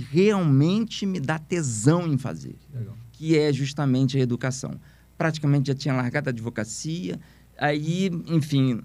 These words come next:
Speaker 1: é, o, o, o volume que exige a própria construção, o volume financeiro, sobretudo, me fez afas-, me afastar, na época, do que eu mais gostava, que era justamente o magistério,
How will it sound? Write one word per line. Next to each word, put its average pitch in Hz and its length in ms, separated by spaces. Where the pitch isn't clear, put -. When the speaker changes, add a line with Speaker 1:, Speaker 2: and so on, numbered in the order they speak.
Speaker 1:
é, 113 200
o, 120 800
o, 156 140
o 151 40
volume 160 680
que 139 140
exige 127 440
a 123 40
própria 120 300
construção, 117 680
o 135 40
volume 120 260
financeiro, 127 640
sobretudo, 117 480
me 165 120
fez 156 360
afas-, 147 420
me 147 160
afastar, 143 500
na 131 160
época, 131 380
do 156 120
que 165 100
eu 151 60
mais 147 240
gostava, 143 480
que 120 120
era 139 140
justamente 131 400
o 127 60
magistério, 139 440